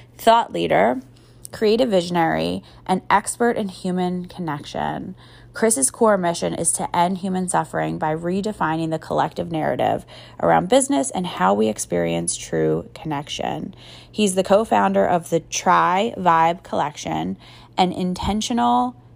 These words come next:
lifestyle clothing brand, as well as Intentional Enterprises, a coaching and consulting business that has directly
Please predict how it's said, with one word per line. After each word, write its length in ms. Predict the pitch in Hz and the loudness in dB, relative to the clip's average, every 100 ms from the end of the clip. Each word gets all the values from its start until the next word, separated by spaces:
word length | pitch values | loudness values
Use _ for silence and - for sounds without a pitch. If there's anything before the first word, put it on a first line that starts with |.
| - - | -18 0
lifestyle 540 | 170 180 - 226 247 | 2 4 4 4 4
clothing 380 | - 170 160 156 | 4 2 0 -2
brand, 360 | 156 156 165 170 | 0 0 0 -2
as 220 | - 175 | -4 -4
well 340 | 170 165 175 - | 2 4 4 2
as 380 | 170 165 165 165 | 2 4 2 0
Intentional 600 | 175 170 - 160 190 190 | -6 -6 -6 -6 -4 -4
Enterprises, 840 | 165 160 151 147 135 170 180 202 - - - | -4 -6 -4 -2 -2 0 0 -2 -8 -18 -10
a 80 | - | -8
coaching 400 | 180 185 180 208 | 0 0 2 0
and 140 | 208 208 | -2 -2
consulting 560 | 247 220 175 - 190 | -4 0 -2 -2 -4
business 380 | 175 156 165 165 | -2 -2 -2 -4
that 140 | 165 | -4
has 220 | 160 160 160 | -2 -4 -4
directly 640 | 170 165 185 208 247 233 | -6 0 0 0 -4 -4